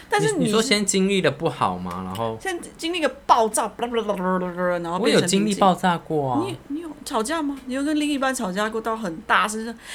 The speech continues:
Speaker 1: ，“你为什么要这样？”这样吗？
Speaker 2: 我是不会啦，因为那个跟个性有关系，那个没有办法的。就每个人面对每个，每个人面对，呃，争执这件事情是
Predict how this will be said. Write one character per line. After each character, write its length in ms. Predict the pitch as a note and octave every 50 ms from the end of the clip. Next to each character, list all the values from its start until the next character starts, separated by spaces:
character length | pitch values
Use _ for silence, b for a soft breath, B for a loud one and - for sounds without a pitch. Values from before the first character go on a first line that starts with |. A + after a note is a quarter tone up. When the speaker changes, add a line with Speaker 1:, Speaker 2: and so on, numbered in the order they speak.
| B
Speaker 1:
，“你 80 | B G#4+
为 420 | A#4 A#4 A#4+ A#4+ B4 C5 B4+ G#4+
什 80 | A4 G#4+
么 80 | G#4 A4
要 140 | A4+ A4+
这 280 | G#4+ - - G#4+ G#4+ G#4+
样？” 120 | G#4+ G#4 G#4
这 80 | -
样 140 | F#4+ F4 C#4+
吗？ 140 | C#4 C#4 - - - - - - - - - - - - - - - - - - - - - - - -
Speaker 2:
我 100 | C#3 C3+
是 140 | C3+ - -
不 240 | F#3 - A#2 A#2
会 260 | A#2 - D#3 C3 A2+ G#2+
啦， 100 | G2+ A#2
因 60 | D3+ F#3
为 80 | G#3+
那 100 | A3 G#3+
个 120 | F#3 D3+ C3
跟 280 | - D3+ D3 D3+ D3+ D3+ - - - -
个 160 | - D#3 C3
性 200 | C3 - D3+ C3
有 120 | G#2+ F#2 F2
关 260 | - F#2+ F#2 F#2+ G2+
系， 260 | - - - G2 G2+ A#2
那 60 | B2+
个 120 | - A#2+
没 120 | G#2+ G#2+ G#2
有 100 | G2 F2
办 240 | - G2 F#2+ F#2 F#2
法 180 | - - - - -
的。 80 | - - - - - - - b b b b b b b b b
就 160 | - G#3+ B3 G#3+ F#3
每 140 | D#3 C#3
个 120 | C3+ C#3 C3
人 160 | B2+ B2 C3
面 220 | D#3 F3+ E3+ D3+
对 420 | D3 - D#3+ D3+ C#3+ C3 A2+ A2+ - - - - - - - - - - - - - - - - - - - - - - - - - - - - - - -
每 160 | - F3+ D#3+
个， 160 | C#3+ D#3+ D#3+ D#3
每 160 | E3 E3 D#3
个 120 | D3+ F3 E3+
人 180 | E3+ E3+ F3+
面 260 | G#3+ B3 A#3 G3+ F#3+
对， 380 | F#3+ G#3 G#3 G3 F#3 F3 D#3+ C3+
呃， 340 | B2+ B2 A#2+ A#2+ A#2+ A#2+ - B B B B B B B B B B - - -
争 260 | - - G3 F#3+ G#3 G3+
执 180 | - C#3+ B2+
这 40 | A#2+
件 140 | C#3+ D3 D3
事 140 | - D3+ C3
情 200 | - A2 G2+ G2
是 260 | - C3 B2 A2